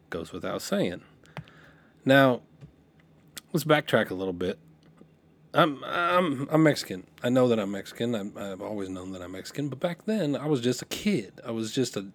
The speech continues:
a, a, a, a white guy with a tan. I mean, I, I didn't think like a Mexican. Didn't, I don't, still don't speak Spanish, but I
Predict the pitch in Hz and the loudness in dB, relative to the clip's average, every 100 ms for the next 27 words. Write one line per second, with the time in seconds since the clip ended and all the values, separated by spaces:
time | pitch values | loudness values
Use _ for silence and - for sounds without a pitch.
0 | - 110 - 107 98 110 - - - - | -8 -8 -8 -10 -10 -16 -20 -20 -20 -20
1 | - - - - _ _ - - - - | -20 -20 -20 -20 _ _ -12 -10 -6 0
2 | 127 170 170 123 107 107 120 - 180 139 | 4 4 6 4 4 4 0 0 2 2
3 | 101 90 110 117 117 123 123 - 107 127 | 0 -4 -2 0 2 0 -2 -4 2 4
4 | 120 98 - - - 180 180 - 143 139 | 4 0 -12 -20 2 6 6 6 2 4
5 | 139 127 - 127 120 113 90 107 95 85 | 4 2 2 2 4 2 0 -6 -8 -8
6 | 90 - _ - - 101 107 101 - 110 | -10 -12 _ -12 -6 -2 0 -2 -2 -4
7 | - - 104 98 - 117 113 - - - | -2 -2 -2 -4 2 4 4 2 -18 -18
8 | - - 135 143 131 117 | -14 0 4 6 6 2